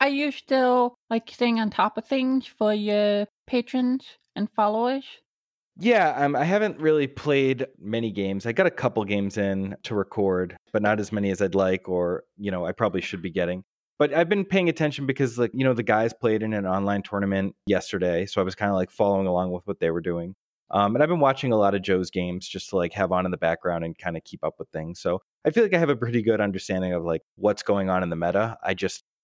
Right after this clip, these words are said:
Speaker 2: once they canceled the game, I just couldn't get my brain to buy back in.
Speaker 1: Well, to be fair, you are further ahead than I am when it comes to the meta and being on track of things.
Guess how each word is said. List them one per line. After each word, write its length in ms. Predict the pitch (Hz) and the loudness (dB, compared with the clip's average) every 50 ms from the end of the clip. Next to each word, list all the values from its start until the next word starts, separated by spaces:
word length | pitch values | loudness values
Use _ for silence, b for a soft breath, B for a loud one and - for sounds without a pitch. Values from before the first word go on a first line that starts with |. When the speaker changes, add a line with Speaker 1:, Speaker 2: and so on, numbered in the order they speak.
| _ - | _ -2
Speaker 2:
once 200 | 120 127 131 - | 0 0 2 0
they 100 | 185 170 | 0 0
canceled 380 | - - 131 123 - 127 110 | 2 2 0 0 0 -2 -2
the 60 | 95 92 | -2 -2
game, 380 | 80 90 92 95 101 110 113 - _ _ - - | 0 0 0 0 0 -2 -2 -6 _ _ -12 -10
I 80 | 87 87 | -10 -6
just 320 | - - 107 98 - - | -2 -2 -2 -2 -2 -4
couldn't 460 | - 101 92 92 90 87 85 80 - - | -2 -2 -2 0 -2 -2 -4 -6 -4 -2
get 120 | - 110 87 | -2 0 0
my 100 | 90 87 | 0 -2
brain 520 | 82 - 90 92 90 90 87 82 82 - _ _ - | 0 0 0 2 2 0 0 -2 -4 -8 _ _ -8
to 120 | - 95 73 - _ _ | -6 -6 -6 -6 _ _
buy 160 | - 82 85 | 0 0 0
back 280 | 78 82 80 80 - 92 | 2 0 -2 -2 -2 -4
in. 180 | 85 82 85 - _ _ _ _ _ _ _ _ _ _ _ _ _ - | -4 -4 -6 -10 _ _ _ _ _ _ _ _ _ _ _ _ _ -2
Speaker 1:
Well, 220 | 254 277 285 285 277 277 | 0 2 2 2 0 -4
to 100 | 285 262 | -8 -6
be 140 | 277 277 262 | -6 -6 -4
fair, 260 | - 277 262 247 233 | -4 -2 -2 -2 -2
you 280 | 233 220 226 233 233 | -4 -4 -2 0 0
are 140 | 233 226 226 - - | 0 0 0 -2 -2
further 260 | 240 233 233 233 226 | 0 0 2 2 0
ahead 280 | 226 - - 226 - - | 0 0 -2 -4 -4 -4
than 140 | - 214 214 | -4 -2 0
I 160 | 214 214 208 | 2 2 0
am 180 | 202 196 190 190 | 0 -2 -2 -4
when 140 | 196 196 | -4 -6
it 80 | 196 - | -8 -8
comes 240 | - - 208 202 190 - _ - | -6 -4 -4 -4 -4 -6 _ -8
to 280 | 208 202 202 202 202 - _ _ _ - | -6 -4 -4 -4 -6 -8 _ _ _ -4
the 80 | 208 | -2
meta 420 | 208 208 196 190 196 196 196 - - - | -2 0 0 0 2 0 0 0 -2 -4
and 320 | 202 202 196 190 196 196 - | -6 -4 -2 -2 -4 -4 -4
being 160 | 214 202 208 196 | -4 -4 -4 -4
on 100 | 196 190 | -4 -2
track 240 | - 202 196 - | -2 -2 -2 -2
of 80 | 208 - | -4 -4
things. 240 | - 202 202 208 | -4 -2 -2 -2